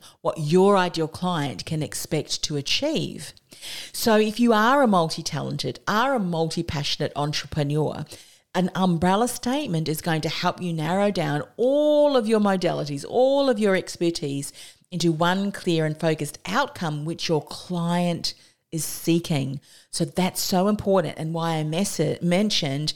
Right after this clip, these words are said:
you need to know who your audience of one is and what they're struggling with, what they're seeking, and what their desired outcome is, because that then is going to inform you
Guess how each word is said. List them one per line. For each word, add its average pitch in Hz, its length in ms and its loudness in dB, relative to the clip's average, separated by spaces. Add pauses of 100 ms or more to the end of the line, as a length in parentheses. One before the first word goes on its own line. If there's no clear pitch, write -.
(520)
you 196 220 4
need 294 220 2
to 220 100 0
know 180 240 2
who 151 160 2
your 160 320 2
audience 165 460 0
of 147 160 -6
one 170 180 -2
is 135 240 -2
and 156 240 -2
what 294 220 2
they're 170 140 0
struggling 131 600 -4
with, - 180 -12 (260)
what 247 260 0
they're 190 120 0
seeking, 139 640 -6 (220)
and 180 180 2
what 185 240 4
their 175 140 0
desired 143 580 -2
outcome 156 560 -4
is, 139 300 -6 (260)
because 170 320 -2
that 190 320 -2
then 240 180 4
is 196 140 2
going 160 320 -2
to 156 180 -2
inform 214 640 0
you 151 380 0